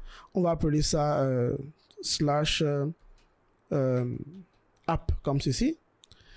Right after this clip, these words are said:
Donc, c'est ça le dossier, c'est comme ça qu'on va appeler le dossier de travail, on va dire. Maintenant, nous allons copier nos requirements là, notre fichier requirement, euh, alors requirement.txt là, nous allons le copier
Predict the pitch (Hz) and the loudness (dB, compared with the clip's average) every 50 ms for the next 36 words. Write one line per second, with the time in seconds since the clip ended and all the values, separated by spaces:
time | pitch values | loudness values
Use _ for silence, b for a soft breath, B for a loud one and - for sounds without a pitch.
0 | B B B B B B _ _ - - - 147 151 143 - - 190 180 170 151 | B B B B B B _ _ -8 -4 -2 0 0 0 0 2 2 2 2 2
1 | 131 143 143 139 - - 196 220 220 160 - 165 170 170 165 156 - 165 151 143 | 2 0 0 2 2 2 2 2 2 0 2 2 2 2 2 0 2 2 2 2
2 | 131 127 135 135 - - - - 160 147 143 131 120 120 127 123 113 - - - | 2 2 2 2 2 0 0 2 2 2 2 0 0 0 0 0 0 0 0 0
3 | 147 131 123 123 139 147 185 214 170 143 135 127 117 123 151 214 254 - _ _ | 2 2 2 2 2 2 0 0 0 0 0 0 2 0 0 0 -2 -6 _ _
4 | B B B B B B B B B - 175 214 277 277 220 185 160 151 151 - | B B B B B B B B B -2 0 2 2 2 2 2 2 0 0 0
5 | - 208 190 196 - - - 285 302 320 320 302 180 160 156 156 160 160 139 143 | -2 -2 -2 0 0 0 2 2 2 0 0 0 0 2 2 2 2 2 2 2
6 | 156 151 - - 196 196 190 190 202 220 - - 160 123 139 190 247 - - - | 0 2 2 0 0 2 2 0 0 -2 -2 0 0 0 0 0 -2 -6 -4 -2
7 | 151 156 - - - - 180 160 - - 202 208 226 240 254 - 160 135 135 - | -2 -2 0 -2 0 0 0 0 0 2 2 2 2 0 -2 -2 -2 -2 -2 0
8 | - 160 160 160 170 202 220 - - - B B B B B B B B B B | 0 0 0 0 0 0 -2 -4 -8 -10 B B B B B B B B B B
9 | _ - 156 143 135 135 127 127 - 131 135 131 127 120 120 135 131 - - - | _ -2 0 0 0 0 0 0 0 0 2 2 2 4 4 2 2 0 0 0
10 | 170 165 165 170 175 175 170 180 190 190 - - - - - - _ _ _ _ | 0 2 2 2 2 2 2 0 0 -2 -2 -6 -8 -10 -14 -18 _ _ _ _
11 | _ _ _ - - 180 170 160 - 190 175 185 190 - - - 208 165 139 143 | _ _ _ -2 0 0 0 0 0 0 2 2 0 0 0 0 2 2 2 2
12 | 190 240 - _ _ _ _ _ _ _ _ b b b b b b b _ 165 | 0 -2 -4 _ _ _ _ _ _ _ _ b b b b b b b _ 0
13 | 143 147 143 143 139 135 - - 165 151 147 - - - 208 220 240 262 269 | 0 2 2 2 0 0 0 0 0 0 0 -2 -2 0 0 0 0 -2 -4